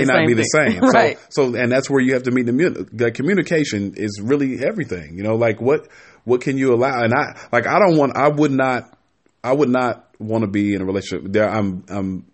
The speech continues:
Speaker 2: I don't have a lot of absolutes in my life. But I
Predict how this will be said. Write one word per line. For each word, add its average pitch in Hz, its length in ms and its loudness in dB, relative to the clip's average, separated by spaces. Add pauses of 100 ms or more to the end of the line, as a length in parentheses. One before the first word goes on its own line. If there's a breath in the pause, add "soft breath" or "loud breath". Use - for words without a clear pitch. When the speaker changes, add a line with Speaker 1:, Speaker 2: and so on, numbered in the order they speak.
(140)
Speaker 2:
I 127 80 -2
don't 143 140 2
have 127 120 0
a 107 60 2
lot 104 160 0
of - 80 -4
absolutes 104 560 -4
in 90 40 -6
my 92 140 -4
life. 82 320 -10 (1300)
But 101 100 -10
I 95 40 -4